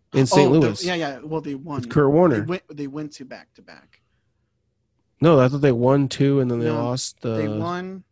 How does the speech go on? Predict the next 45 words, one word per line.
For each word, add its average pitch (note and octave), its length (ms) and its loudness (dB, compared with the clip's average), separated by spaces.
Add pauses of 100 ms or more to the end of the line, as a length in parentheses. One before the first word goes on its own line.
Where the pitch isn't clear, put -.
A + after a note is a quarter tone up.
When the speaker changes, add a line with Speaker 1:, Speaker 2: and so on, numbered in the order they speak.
(140)
Speaker 2:
they D3+ 100 -12
Speaker 1:
Oh, D3 100 6
Speaker 2:
won, D3+ 80 6
Speaker 1:
they C#3+ 60 6
won D3 180 4
one, C#3 140 2
lost B2+ 260 0
the A#2 40 -8
second A2+ 300 -4
one. G#2 80 -8
Speaker 2:
they D#3+ 100 -4
won E3 260 -4
against D3+ 500 -10
Tennessee. D3+ 480 -12
They C#3 160 -12
lost C#3 320 -12
against C3 340 -16
New C3+ 140 -12
England. B2 360 -14 (160)
Speaker 1:
Right. A2 380 -8 (260)
Speaker 2:
Yeah, A#2 200 -18 (240)
but C#3+ 100 -16
they C#3+ 120 -8
went F#3 200 -10
to D3 80 -18
back-to-back. F#2 580 -20
And C#3 140 -8
that, D#3 300 -10
you C#3 80 -16
know, C3 180 -14 (120)
that F#3+ 240 -6
team G3 200 -10
was D3+ 140 -10
freaking C#3+ 380 -12
amazing. D3+ 500 -12
Go, D3+ 320 -10
greatest E3 300 -6
Speaker 1:
Mm-hmm. - 80 -8
Speaker 2:
show E3 80 -12
on D3 120 -12
turf. D3+ 400 -16 (280)
Speaker 1:
Marshall A2+ 340 -4
Faulk, A#2 480 -4
Terry A2 340 -4
Holt. A2 380 -6